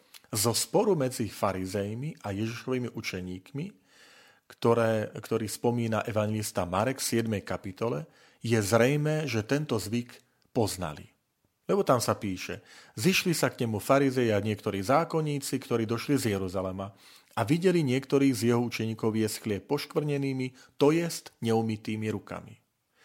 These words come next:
Farizei totiž a Židia vôbec držia sa obyčaje otcov a nejedia,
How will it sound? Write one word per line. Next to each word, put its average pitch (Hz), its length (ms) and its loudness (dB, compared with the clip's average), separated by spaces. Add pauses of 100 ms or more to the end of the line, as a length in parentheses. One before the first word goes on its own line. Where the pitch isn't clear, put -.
(160)
Farizei 143 640 0
totiž 123 480 -4
a - 20 -4
Židia 98 380 -4
vôbec 117 480 -2 (320)
držia 104 400 0
sa - 240 -4
obyčaje 120 480 -2
otcov 131 400 -4
a 98 80 0
nejedia, 160 560 -2